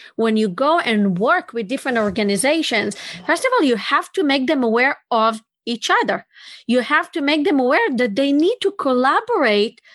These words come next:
So someone's life are not stopping when they get to the age of twenty-one, which most people with disability stop getting support. They actually continue for a long time after. Okay. If you work with Hillel, this is a student organization.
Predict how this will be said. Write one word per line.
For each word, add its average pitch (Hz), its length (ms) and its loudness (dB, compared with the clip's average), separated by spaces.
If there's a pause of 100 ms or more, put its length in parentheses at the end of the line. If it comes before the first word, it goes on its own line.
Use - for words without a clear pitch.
(120)
So 247 220 -2
someone's 359 540 0
life 311 300 2
are 247 340 0 (280)
not 320 260 0
stopping 349 560 -2
when 277 160 2
they 262 120 2
get 285 280 -2
to 277 100 -2
the 240 100 0
age 254 220 0
of 220 160 -4
twenty-one, 269 880 0 (340)
which - 180 -4
most 277 240 0
people 269 220 0
with 233 100 0
disability 226 720 0
stop 226 300 -2
getting 233 260 0
support. 370 460 0
They 285 100 2
actually 453 560 2 (520)
continue 392 540 0
for 311 160 0
a 302 80 2 (120)
long 339 180 2
time 339 320 2
after. 349 480 -2 (320)
Okay. 311 300 -4 (320)
If - 180 -2
you 330 80 2
work 415 280 0
with 359 120 2
Hillel, 269 680 2
this 381 180 0
is 339 120 2
a 277 40 2
student 285 500 0
organization. 220 1000 0